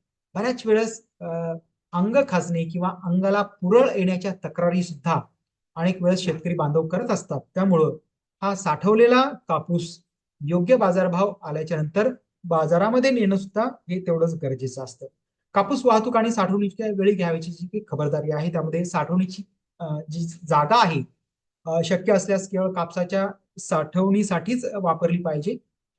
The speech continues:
कापसाची साठवण स्वच्छ आणि हवेशीर असावी. धूळ, रसायने, खतं, कीटकनाशके, पेट्रोलियम पदार्थ,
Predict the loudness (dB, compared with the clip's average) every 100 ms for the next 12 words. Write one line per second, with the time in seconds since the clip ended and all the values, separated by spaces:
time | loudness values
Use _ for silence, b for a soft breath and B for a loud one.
0 | _ _ -4 0 0 0 0 2 2 0
1 | -2 -4 -2 0 -2 -4 -4 -2 -2 0
2 | 0 0 0 2 2 0 -2 -2 -6 -6
3 | -4 -4 -8 -10 -8 -8 -8 -4 -4 -4
4 | -8 -6 -4 -4 -2 -2